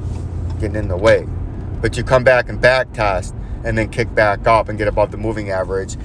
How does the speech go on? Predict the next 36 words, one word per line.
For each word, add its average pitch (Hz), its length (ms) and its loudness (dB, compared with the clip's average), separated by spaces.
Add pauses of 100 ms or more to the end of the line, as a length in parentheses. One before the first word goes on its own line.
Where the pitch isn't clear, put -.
and 104 100 -4
that 113 140 4
would 113 160 -2
be 104 80 -8
bullish, 95 520 0
right? 101 300 0 (240)
But 113 120 2
if 101 100 -4
you're 117 100 -2
gonna 113 160 4
get 92 180 -4
bearish, 101 520 4 (280)
you 107 80 -8
come 113 260 0
do 113 120 0
the 101 100 -6
same 107 320 0
thing 113 300 2
and 92 100 -8
then 90 120 -8
you 87 80 -8
flush, - 520 -4 (340)
right? 107 220 4
So - 120 2
that's 123 180 6
what 135 140 0
we're 117 80 4
gonna 117 180 6
watch 110 260 6
out 110 200 6
for 117 240 2
in 104 60 -8
the 101 60 -12
market 107 640 -2
today. 101 400 -2 (220)
Subscribe, 135 720 2